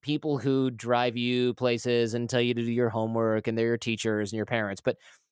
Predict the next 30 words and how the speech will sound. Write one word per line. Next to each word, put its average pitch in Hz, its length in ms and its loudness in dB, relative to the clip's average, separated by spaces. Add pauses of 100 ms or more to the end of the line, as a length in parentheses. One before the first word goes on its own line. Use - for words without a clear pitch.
(120)
they're 147 120 4
never 160 240 4
really 151 280 0
three-dimensional 123 960 -2
adults. 104 400 0
And 135 100 0
I, 147 140 -2
I 147 60 2
remember 151 420 2
sort 135 200 0
of 107 120 -4
a 117 60 -10
few 135 500 0
watershed 117 840 -2
moments 107 420 -4
in 113 80 -6
my 107 100 -2
life 107 320 -4
where 110 80 -2
that 101 160 -6
changed. 170 440 -2
And 113 120 -8
one, 147 400 0 (840)
one 156 240 0
was 147 140 0
the 131 80 -2
wiretapping 123 640 0
thing 120 160 -6
where 117 120 0
I 107 160 -2